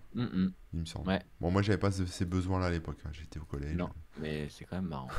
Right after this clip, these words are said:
Speaker 2: <laughs> Et la calculatrice. Ah ouais, la calculatrice.
Speaker 1: Magnifique, hein.
Speaker 2: Putain, je m'en
Speaker 1: T'as
Speaker 2: souviens
Speaker 1: vu
Speaker 2: plus,
Speaker 1: le
Speaker 2: putain.
Speaker 1: graphisme ? Ils ont fait des boutons arrondis et tout, c'est incroyable.
Speaker 2: <laughs>
Speaker 1: Ils auraient pu utiliser tous les boutons qu'ils uti-, qu'ils avaient déjà, mais non, là, ils, ils ont fait l'effort, quoi.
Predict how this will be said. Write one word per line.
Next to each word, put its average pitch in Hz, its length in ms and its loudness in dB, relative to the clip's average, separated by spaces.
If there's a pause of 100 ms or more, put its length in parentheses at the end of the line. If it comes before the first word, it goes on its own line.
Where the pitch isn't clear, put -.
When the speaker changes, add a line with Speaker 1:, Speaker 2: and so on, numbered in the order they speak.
(100)
Speaker 2:
<laughs> - 1160 -6
Et 95 120 6
la 107 120 10
calculatrice. 95 1080 0 (280)
Ah 78 180 -2
ouais, 73 220 -2 (300)
la 73 100 -4
calculatrice. - 300 -12
Speaker 1:
Magnifique, 85 500 0
hein. 87 140 0
Speaker 2:
Putain, 95 100 4
je 85 80 -2
m'en 85 160 -4
Speaker 1:
T'as 76 120 2
Speaker 2:
souviens - 20 2
Speaker 1:
vu 92 160 0
Speaker 2:
plus, - 20 2
Speaker 1:
le 80 240 2
Speaker 2:
putain. 76 80 -6
Speaker 1:
graphisme ? 85 560 -4 (920)
Ils 90 140 6
ont 98 40 6
fait 113 140 6
des 104 160 8
boutons 113 440 6
arrondis 104 400 6
et 104 60 4
tout, 120 160 -4
c'est - 240 -4
incroyable. 98 600 2 (1080)
Speaker 2:
<laughs> - 1040 -6
Speaker 1:
Ils 92 100 2
auraient 104 140 8
pu 113 80 2
utiliser 107 280 6
tous 139 120 4
les 143 80 10
boutons 135 260 4
qu'ils 110 220 -2
uti-, 104 340 2
qu'ils 98 160 0
avaient 95 160 4
déjà, 92 240 4
mais 107 140 4
non, 101 120 4
là, 95 120 4
ils, 71 280 -2
ils 76 120 -6
ont 76 80 -4
fait - 160 0
l'effort, 92 360 0
quoi. - 160 -10